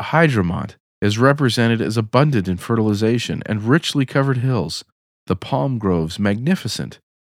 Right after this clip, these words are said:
plentiful supplies of water, and indeed every beauty and perfection necessary to make a paradise of this earth." Palgrave, in speaking of the province of Batana in the district of Oman, says, "Those lands lying between the sea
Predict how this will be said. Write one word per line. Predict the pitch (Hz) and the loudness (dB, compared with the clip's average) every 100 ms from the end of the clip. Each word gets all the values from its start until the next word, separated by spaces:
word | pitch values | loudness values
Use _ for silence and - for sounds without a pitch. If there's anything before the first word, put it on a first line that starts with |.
| _ | _
plentiful | - 185 165 120 | 2 4 4 0
supplies | - - - 135 123 107 | -4 -8 -4 0 2 0
of | 98 | -2
water, | 113 123 123 80 | 0 2 2 0
and | 85 98 | -4 -4
indeed | 98 101 156 139 - | -4 -2 -2 -2 -2
every | 175 180 190 | -2 0 -4
beauty | 131 147 156 120 | -2 0 0 0
and | 104 98 | -2 -2
perfection | 104 117 113 - 101 | -2 -2 -4 -4 -2
necessary | 107 123 113 - 87 85 90 _ _ | -4 -4 -8 -6 -4 -4 -6 _ _
to | - | -6
make | 104 131 156 | -4 -4 -6
a | |
paradise | 147 - 147 98 80 85 - | -10 -4 0 2 0 -4 -4
of | 95 | -2
this | 95 104 | -2 -2
earth." | 92 80 - _ _ _ _ _ - | -4 -6 -14 _ _ _ _ _ -6
Palgrave, | 165 190 143 87 80 95 | 2 2 4 0 0 0
in | 98 | -2
speaking | - 185 196 190 | 0 0 0 0
of | 139 | 0
the | 117 | -2
province | - 110 110 120 117 | 0 4 4 2 -2
of | - 92 - | -6 -8 -2
Batana | 123 135 92 80 80 - _ - | 0 0 -4 -8 -10 -16 _ -4
in | 95 | -2
the | 92 | 0
district | 107 110 - 113 - | 0 0 -4 -6 -4
of | 95 - | -6 -4
Oman, | 95 95 131 92 82 | -4 -2 0 0 -2
says, | - 78 80 107 - _ _ - | -4 -4 -4 -6 -12 _ _ -6
"Those | 95 135 143 | 2 4 4
lands | 123 120 120 | 2 4 2
lying | 107 104 123 | 4 4 4
between | 123 113 - 120 | 0 -4 -2 0
the | 131 | 0
sea | - - 78 92 123 | -2 -4 -4 -6 -10